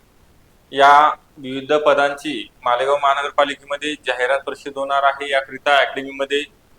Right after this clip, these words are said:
तांत्रिक विषयासहित एएनएम, जीएनएम ची बॅच सुरू झालेली आहे. जुन्या, यामध्ये तुम्हाला काय मिळणार आहे? जुन्या प्रश्नपत्रिका विश्लेषण असणार आहे, सर्व विषयाचे रेकॉर्ड लेक्चर, टेस्ट सिरीज, ई बुक नोट्स मोफत स्वरूपामध्ये,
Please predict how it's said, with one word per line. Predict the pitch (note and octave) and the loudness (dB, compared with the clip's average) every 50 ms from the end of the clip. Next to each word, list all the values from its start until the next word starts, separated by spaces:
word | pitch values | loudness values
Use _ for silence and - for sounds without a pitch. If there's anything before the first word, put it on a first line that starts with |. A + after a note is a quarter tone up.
| _ - | _ 2
तांत्रिक | C3+ B2+ B2 - - C3+ D3+ | 4 4 4 0 -6 -8 -8
विषयासहित | C3+ C#3 C3+ B2+ - D3+ D3 C#3+ C#3+ - D3+ C#3+ C#3+ C#3+ C#3+ C#3+ | -6 -8 -10 -2 0 2 2 2 2 0 -6 -6 -6 -8 -10 -10
एएनएम, | C#3+ C3 B2+ C3 C#3 C#3 C#3 C#3 | -6 -6 -6 -4 -4 -6 -6 -6
जीएनएम | C3 C3 C3+ C3+ C3+ C#3 C#3 C#3 | -8 -8 -8 -8 -6 -8 -10 -10
ची | C#3 - - D3 B2 G2 - _ _ _ _ _ _ _ _ _ _ _ | -12 -10 -8 -8 -8 -8 -12 _ _ _ _ _ _ _ _ _ _ _
बॅच | B2 A#2 C3 C3+ C#3 C#3 - - - | -4 2 4 4 4 4 2 -4 -8
सुरू | - - - - - C#3 C#3+ D3 D3 | -14 -18 -18 -10 -8 -6 -6 -4 -2
झालेली | D3 C#3+ C#3 C#3+ C#3 C#3 D3 | -2 -2 -2 -2 -6 -2 2
आहे. | D3 C#3+ C#3+ D3 D3 D#3 D#3 _ _ _ _ _ _ _ _ | 4 4 4 2 -6 -12 -14 _ _ _ _ _ _ _ _
जुन्या, | B2 B2+ C#3 D3 D3+ D3+ | -10 -4 0 0 0 0
यामध्ये | D#3+ D3 C#3 C#3 D3 D3 D3+ | 2 2 2 2 2 -2 -4
तुम्हाला | D3+ D3+ D3+ D3+ D3 | -4 -2 -2 -2 2
काय | - D3 C#3+ | 4 4 4
मिळणार | D3 D3 D3 D3 D3+ D3+ D3 | 4 2 -2 0 2 4 4
आहे? | C#3+ C#3+ D3+ D#3 | 2 2 0 -8
जुन्या | - _ _ C3 C3+ D3 | -12 _ _ -6 -4 -4
प्रश्नपत्रिका | D3 - D3 C3+ - D#3 C#3+ D3 C#3+ C#3 C#3+ - D3+ D#3 D3+ | -4 -4 -6 -10 -12 -12 -12 -10 -12 -12 -6 -2 0 0 0
विश्लेषण | D3 C#3+ C3 - - D3 C#3 - - C#3+ C#3+ | 0 -2 -6 -10 -12 -12 -12 -12 -10 -10 -10
असणार | C#3+ - - D3 C#3+ | -10 -8 -6 -2 0
आहे, | C#3+ C#3+ C#3+ D3 D3+ - _ _ _ _ _ _ _ - - | 0 0 -2 -6 -12 -16 _ _ _ _ _ _ _ -4 -2
सर्व | C#3+ C3+ C#3+ | 0 0 0
विषयाचे | D3 C#3+ C#3 - D#3 D3 D3 D3+ D3 | -2 -2 -4 -4 -6 -6 -6 -6 -6
रेकॉर्ड | C#3+ C#3 - C#3+ C#3+ C#3 C3+ | -6 -4 -2 -2 -2 -2 -2
लेक्चर, | C#3 C#3 C#3 - _ - D3 D3 C#3 - - _ _ | -6 -8 -10 -10 _ -6 -6 -6 -6 -10 -16 _ _
टेस्ट | C#3 C3+ C3+ - | -8 -8 -8 -10
सिरीज, | - C3+ D3 C#3 C3 | -12 -12 -12 -10 -10
ई | C3+ | -12
बुक | B2+ B2+ C3+ C3+ - | -12 -12 -16 -16 -12
नोट्स | C#3+ C#3+ D3 C#3 - | -10 -10 -10 -10 -10
मोफत | - C3+ C3 - - | -10 -10 -8 -6 -6
स्वरूपामध्ये, | C#3+ - - C#3+ C3+ - C#3 C3+ C#3 C#3 C3+ D3 | -8 -6 -8 -12 -6 -4 -4 -2 -2 -4 -6 -8